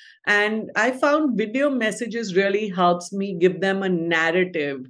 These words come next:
and kind of humanize that conversation rather than just sending an email or just sending an approach note or a proposal.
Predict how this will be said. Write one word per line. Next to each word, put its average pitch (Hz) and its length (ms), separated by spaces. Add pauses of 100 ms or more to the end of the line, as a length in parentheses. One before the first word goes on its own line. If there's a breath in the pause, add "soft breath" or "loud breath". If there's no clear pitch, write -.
(400 loud breath)
and 185 300
kind 202 200
of 202 120
humanize 208 800
that 180 320
conversation 175 920
rather 170 360
than 165 180
just 175 220
sending 190 400
an 190 100
email 165 720
or 151 200
just 180 240
sending 165 340
an 170 240
approach 170 560
note 160 300
or 156 180
a 160 100
proposal. 165 800